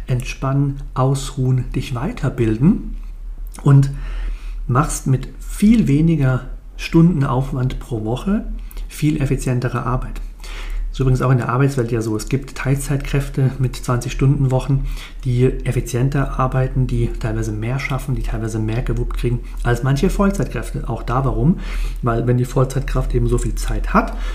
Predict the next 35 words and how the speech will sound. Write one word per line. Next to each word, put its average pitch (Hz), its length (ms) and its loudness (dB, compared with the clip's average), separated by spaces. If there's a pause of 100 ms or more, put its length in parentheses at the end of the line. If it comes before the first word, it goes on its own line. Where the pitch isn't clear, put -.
(160)
und 117 100 0
vielleicht 135 220 0
sogar 123 180 0
so 113 100 -2
viel 110 100 -2
Zeit 110 220 -4
füllen 113 380 0
muss, 180 320 2
weil 110 140 -4
sie - 80 -6
irgendwelche 110 240 -4
Stundenzettel 156 560 2
ausfüllen 143 420 0
muss, 170 220 2 (540)
dann 120 320 -2 (120)
heißt 113 200 -6
es 113 100 -6
nicht 123 180 0
automatisch, 117 360 -2
dass 117 100 -4
sie - 80 -6
produktiver 127 540 0
sind, 190 320 4 (260)
sondern 123 280 0
dann 123 120 2
brauchen 107 300 -4
die 131 100 -6
halt 127 140 -4
auch 123 140 0
so - 180 -2
lang, 127 320 2
wie 110 100 -4
der 117 240 -8
Arbeitstag - 540 -6
dauert. - 420 -2